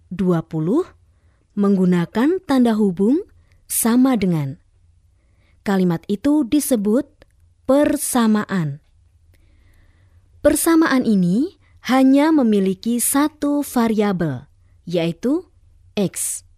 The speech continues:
Maka disebut persamaan satu variabel. Variabel tersebut berpangkat satu. Maka persamaan disebut persamaan linier.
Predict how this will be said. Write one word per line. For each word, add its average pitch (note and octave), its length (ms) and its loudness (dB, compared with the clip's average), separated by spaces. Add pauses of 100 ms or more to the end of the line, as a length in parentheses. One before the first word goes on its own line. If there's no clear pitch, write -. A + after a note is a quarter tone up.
(500)
Maka G#3 720 -2
disebut F3 560 -4 (240)
persamaan A3+ 880 0 (160)
satu A3+ 580 -4
variabel. G3+ 800 -4 (1700)
Variabel D4 720 2
tersebut G#3 560 -4 (160)
berpangkat F3+ 640 -4
satu. B3+ 560 -6 (800)
Maka G#3 560 -2
persamaan F#3 880 -4 (240)
disebut A3 640 -2 (480)
persamaan F#3 1120 0
linier. F#3 720 0